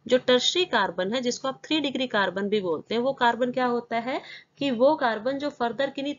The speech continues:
three carbon atom से directly attached हो। ठीक है, हम क्या बोलेंगे? carbon atom, carbon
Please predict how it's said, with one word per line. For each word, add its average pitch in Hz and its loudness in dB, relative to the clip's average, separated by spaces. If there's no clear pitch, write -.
three 339 0
carbon 240 2
atom 208 -4
से 277 -2
directly 190 -4
attached 156 -4
हो। - -12
ठीक 269 -8
है, 269 -2
हम 226 -4
क्या 226 -2
बोलेंगे? 220 -4
carbon 196 -2
atom, 180 -4
carbon 190 -2